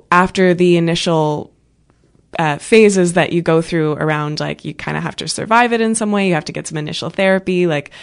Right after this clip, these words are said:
there's a crisis phase. Um, but then beyond that, I really wanted to know, um,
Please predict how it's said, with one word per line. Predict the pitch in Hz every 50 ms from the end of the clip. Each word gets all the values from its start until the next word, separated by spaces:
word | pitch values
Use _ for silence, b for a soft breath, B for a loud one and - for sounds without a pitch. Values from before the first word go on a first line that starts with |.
| B B B B B B B
there's | - 196 190 185
a | 190
crisis | 180 - 185 165 170 - 170 151 156 - - - - _ -
phase. | - - 226 175 139 135 127 - 196 - - - B B B B B B
Um, | 170 175 170 165 160
but | 190 190 175
then | 190 185 185 185 180
beyond | 202 202 196 208 233 254 247
that, | 240 220
I | 214
really | 208 196 214 226 247
wanted | 240 233 220 220 208 202
to | - 202
know, | 185 175 170 170 170 165 165 156 -
um, | - 160 156 151 147 147 147 151 185